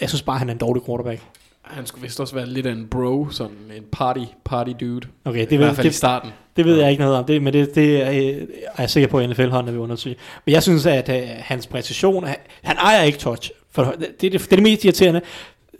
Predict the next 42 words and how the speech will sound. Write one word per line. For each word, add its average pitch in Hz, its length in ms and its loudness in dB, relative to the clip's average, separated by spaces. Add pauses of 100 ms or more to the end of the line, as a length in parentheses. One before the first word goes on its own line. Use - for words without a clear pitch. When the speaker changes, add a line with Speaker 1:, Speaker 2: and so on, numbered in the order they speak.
(120)
Speaker 1:
Øh, 165 200 4
en 156 140 0
fem 214 220 4
yard 190 340 4
crossing 156 460 4
route, 127 200 0
altså 131 280 0
bare 156 180 4
en, 151 120 -4
en, 147 300 -6
en 156 100 -2
mand, 165 160 2
der 165 60 2
løber 147 140 8
på 147 80 -4
tværs 143 260 -2
af 156 60 -4
banen, 139 200 -4
fem 180 200 -2
yards 143 260 -2
ned 139 100 0
ad 135 60 0
banen, 127 340 -4 (420)
hvor 147 120 6
du 139 80 8
bare 135 240 4
skal, - 160 0
du - 100 -6
skal - 120 -12
bare 156 120 2
lægge 180 180 6
den 170 80 0
ind 151 80 4
i - 40 6
hænderne 139 220 0
på 139 80 0
ham, 139 140 2
så 135 100 -8
han 127 120 -6
kan, 127 260 -2
øh, 120 240 -8 (500)
løbe 147 340 4